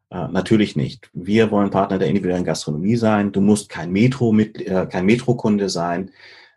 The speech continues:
Du musst offen sein, dich offen der Digitalisierung, ähm, begegnen und einfach sagen, „Okay, ich möchte den nächsten Schritt gehen“,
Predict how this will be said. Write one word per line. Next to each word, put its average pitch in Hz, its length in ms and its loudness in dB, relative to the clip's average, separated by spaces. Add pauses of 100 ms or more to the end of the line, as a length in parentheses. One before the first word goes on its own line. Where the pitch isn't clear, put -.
(260)
Du - 280 -4
musst 185 220 2
offen 165 220 4
sein, 95 440 2
dich 120 300 -4
offen 156 240 2
der 131 140 6
Digitalisierung, 131 1200 2
ähm, 113 260 0
begegnen 139 640 2
und 90 220 -4
einfach 113 360 -2
sagen, 95 400 -2
„Okay, 80 220 -6
ich 107 140 -4
möchte 131 240 0
den 107 140 2
nächsten 101 280 0
Schritt 135 320 -2
gehen“, 120 320 0